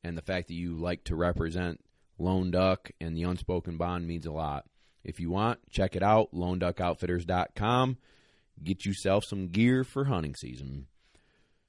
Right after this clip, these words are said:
Secondly, if you're interested in a birdie puppy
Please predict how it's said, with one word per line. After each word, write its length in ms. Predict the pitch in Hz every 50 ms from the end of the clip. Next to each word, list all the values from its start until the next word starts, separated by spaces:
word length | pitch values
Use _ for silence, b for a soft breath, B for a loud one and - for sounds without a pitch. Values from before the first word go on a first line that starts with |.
| _ _
Secondly, 560 | - - 117 123 123 131 131 139 143 151 165 - - - _ _ _ -
if 140 | 90 98 -
you're 140 | 104 110 117
interested 340 | 120 110 117 - 120 120 117
in 140 | 120 120 120
a 40 |
birdie 300 | 101 110 127 131 127 120
puppy 460 | 104 - 92 82 80 - 76 73 73